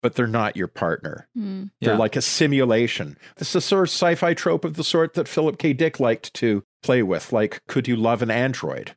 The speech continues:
Speaker 2: Hmm.
Speaker 3: Yeah.
Speaker 1: You know, an android of the sort that we encounter in Do Androids Dream of Electric Sheep or Blade Runner. Roy Batty and his, uh, I think Pris is the name of his, his wife in Do Androids Dream of Electric Sheep.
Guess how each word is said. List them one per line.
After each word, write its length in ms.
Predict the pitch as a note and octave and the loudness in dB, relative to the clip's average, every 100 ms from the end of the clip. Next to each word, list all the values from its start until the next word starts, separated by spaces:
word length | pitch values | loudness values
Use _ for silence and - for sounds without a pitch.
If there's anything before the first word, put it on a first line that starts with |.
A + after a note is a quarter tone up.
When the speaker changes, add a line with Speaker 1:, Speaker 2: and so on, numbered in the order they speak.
| - | -10
Speaker 2:
Hmm. 160 | G2 G2+ | -8 -4
Speaker 3:
Yeah. 160 | D3 | -2
Speaker 1:
You 40 | A#2+ | 0
know, 80 | F#2+ | 0
an 80 | G2 | 0
android 380 | A2+ A2 B2 G#2 | 0 0 0 0
of 100 | F#2 | -2
the 60 | |
sort 300 | G#2+ B2 G#2 | 0 0 0
that 100 | - | -2
we 120 | G#2 | -2
encounter 520 | G2+ G2+ A2+ G2+ G2+ F#2 | -4 -2 -2 -2 -2 -2
in 280 | F2+ F2 E2 - | -2 -6 -12 -8
Do 120 | G#2 | -2
Androids 440 | F#2 G2+ G2+ F2 - | -2 -2 -2 -4 -6
Dream 240 | G2+ F#2 | -4 -4
of 100 | F2 | -4
Electric 340 | F#2 F2+ - | -4 -4 -6
Sheep 300 | - C3+ G2 | -2 0 -2
or 60 | - | -4
Blade 300 | C#2+ G#2+ - | -2 0 0
Runner. 260 | D2 A1 - _ _ _ _ _ _ _ _ - | -4 -14 -20 _ _ _ _ _ _ _ _ -2
Roy 300 | A2+ B2 B2 | 2 4 4
Batty 540 | A#2+ B2 B2+ B2+ A#2+ | 2 2 2 2 0
and 340 | A2+ A2+ G#2+ | -2 -2 -4
his, 380 | G2 G2 G#2+ E2+ - G2+ | -6 -4 -4 -4 -10 -4
uh, 100 | G2 | -2
I 120 | F#2 | -2
think 220 | - B2+ | -4 -8
Pris 380 | - C#3 - - | -2 -2 -2 -10
is 160 | - - | -14 -8
the 120 | G2+ | -6
name 200 | G2+ G2+ | -4 -4
of 120 | F#2+ | -4
his, 360 | - F#2+ D#2+ - _ _ | -4 -6 -6 -12 _ _
his 240 | - G2 | -12 -10
wife 500 | E2+ F#2 G#2 D#2+ - - _ _ _ - | -6 -4 -4 -6 -12 -18 _ _ _ -10
in 300 | F#2+ F2 E2+ | -6 -6 -6
Do 200 | - F#2 | -4 -4
Androids 400 | F#2 F#2+ E2+ - | -4 -6 -8 -8
Dream 240 | G2+ F#2 | -8 -6
of 60 | F#2 | -4
Electric 360 | E2 - - | -6 -8 -14
Sheep. 280 | - C3+ G2+ | -6 -4 -4